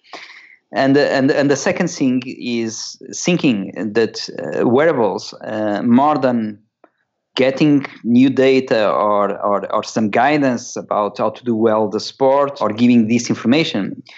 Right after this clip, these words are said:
they can be really useful, uh, to help, uh, on the motivation and the consistency in practicing, uh, some sports. Because,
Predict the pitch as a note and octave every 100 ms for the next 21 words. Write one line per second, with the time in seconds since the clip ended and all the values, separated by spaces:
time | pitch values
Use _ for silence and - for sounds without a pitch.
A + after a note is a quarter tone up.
0 | _ A2+ B2+ B2+ C#3 C3+ B2+ C3+ C#3 C#3
1 | A2+ C3+ F3 D#3+ D#3+ F3 - G#2 F2 -
2 | - A#2 A2+ A2+ B2+ A#2 A#2 A#2 A#2 -
3 | - A#2+ A#2 A2+ - A#2+ A#2 A#2+ B2 A#2+
4 | D3+ D3+ A#2+ F#2+ A2+ G#2+ D3 D3 - -
5 | B2 A#2 - G2+ F2 _ - - - G#2
6 | G2 B2+ A#2+ A#2+ - A2 G#2+ G#2 G#2 G2+
7 | - A#2+ G#2+ - F#2+ - - F#2 B2+ B2